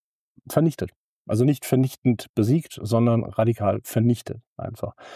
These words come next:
Und das ist schon eine Beschleunigung dieser Entwicklung, die, die sehr krass ist eigentlich und die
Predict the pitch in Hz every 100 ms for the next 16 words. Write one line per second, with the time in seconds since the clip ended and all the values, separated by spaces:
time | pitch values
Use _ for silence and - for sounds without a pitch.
0 | - - - - 101 101 104 107 113 113
1 | 127 120 104 104 107 - 120 156 143 113
2 | 107 101 98 110 101 101 98 98 98 98
3 | 95 95 90 - - - - 90 - -
4 | - 107 113 - 101 92 101 101